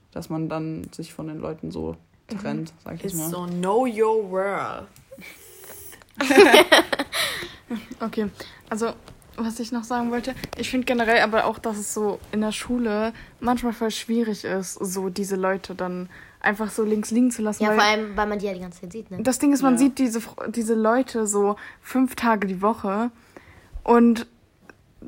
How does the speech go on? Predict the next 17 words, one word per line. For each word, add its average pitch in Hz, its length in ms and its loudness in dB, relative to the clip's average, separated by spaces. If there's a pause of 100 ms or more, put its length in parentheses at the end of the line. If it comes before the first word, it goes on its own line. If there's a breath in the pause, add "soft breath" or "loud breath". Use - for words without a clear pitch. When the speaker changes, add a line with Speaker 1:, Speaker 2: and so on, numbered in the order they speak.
(120)
Speaker 3:
so, 226 280 8 (120)
ich 240 120 2
bin 262 160 6
halt 262 180 8
auch 254 100 4
so 262 100 0
eine 233 180 4
Person, 240 380 0
ich 220 200 -4
hasse 262 220 -2
es 220 80 -8
einfach 214 280 -6
so, 202 280 -2
Stress - 640 -10 (300)
zu - 180 -10
haben, 175 260 -4
also 202 220 -2